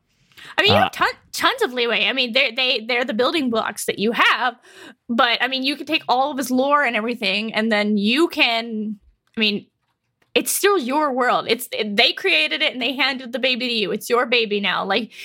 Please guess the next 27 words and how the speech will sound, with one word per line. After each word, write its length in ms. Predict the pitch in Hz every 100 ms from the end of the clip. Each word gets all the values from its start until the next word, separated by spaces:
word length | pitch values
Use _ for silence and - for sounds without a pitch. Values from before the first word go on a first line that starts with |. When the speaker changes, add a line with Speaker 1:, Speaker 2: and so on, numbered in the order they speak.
| -
Speaker 1:
you 140 | 269
can 120 | 320 302
move 140 | 277
as 140 | 262
far 200 | 294 277
in 120 | 277 247
the 80 |
future 400 | 254 269 285 349
as 160 | 294 247
you 80 | 233
want, 360 | 226 277 339
or 120 | 220 226
you 120 | 247
can 200 | 277 240
go 120 | 208
back 360 | 208 208 302 240
and 100 | 214
just 140 | -
completely 360 | 220 277 - 220
alter 380 | 214 247 254
the 80 | 214
timeline. 460 | 226 180 208 180 180
If 100 | 214
you 80 | 226
wanna 240 | 220 208
be 140 | 214
like, 260 | 233 226 214